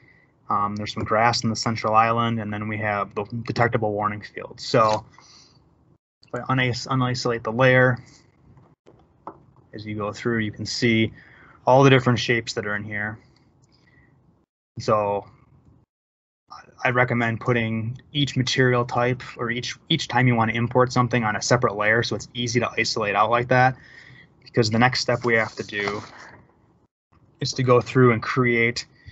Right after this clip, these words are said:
a shape file for each material type. So if we go back to this,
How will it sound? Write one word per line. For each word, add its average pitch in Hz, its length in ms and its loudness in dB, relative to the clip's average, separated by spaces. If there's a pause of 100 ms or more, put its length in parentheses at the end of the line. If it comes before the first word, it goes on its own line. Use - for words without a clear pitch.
(340)
a 104 100 -4
shape - 380 2
file 107 360 2
for 113 180 -14
each 110 160 -14
material 110 480 -6
type. - 320 -12 (840)
So - 160 -6
if - 80 -8
we 127 80 -4
go 131 120 0
back 139 340 4
to 135 80 -6
this, - 360 -8